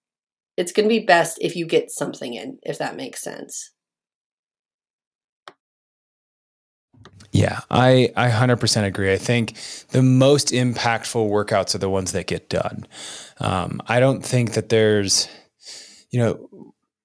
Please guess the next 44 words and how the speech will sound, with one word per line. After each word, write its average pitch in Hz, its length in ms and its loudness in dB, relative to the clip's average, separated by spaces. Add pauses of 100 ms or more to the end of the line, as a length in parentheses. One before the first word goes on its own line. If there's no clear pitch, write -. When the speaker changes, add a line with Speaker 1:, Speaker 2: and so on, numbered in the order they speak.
(180)
Speaker 2:
I 139 80 -2
don't 165 100 2
think 196 160 2
we've 175 160 6
actually 120 380 4
really 110 500 2
talked 135 380 -2
through 151 180 6
it, 151 140 2
but - 220 0 (120)
there's 123 220 2
no 131 140 6
such - 280 2
thing 131 380 2
as, 120 400 4 (540)
you 117 120 0
know, 113 220 4
a, 110 140 6 (360)
a - 80 4
perfect - 440 0
workout. 110 400 2
There 113 120 4
isn't 127 240 4
one 120 240 4
workout 113 440 4
to 107 280 -4
rule 107 300 4
them 95 180 0
all, 101 500 0 (280)
uh, 113 240 2
nor 123 240 4
is 120 140 4
there 110 240 4
one 113 280 2
right 107 260 2
way 101 280 2
of, 95 360 -4 (280)
you 92 80 -8
know, 90 100 -8
strength 113 360 0
training 107 260 -2
or 87 40 -4
mobilizing. 90 640 0
But 95 220 2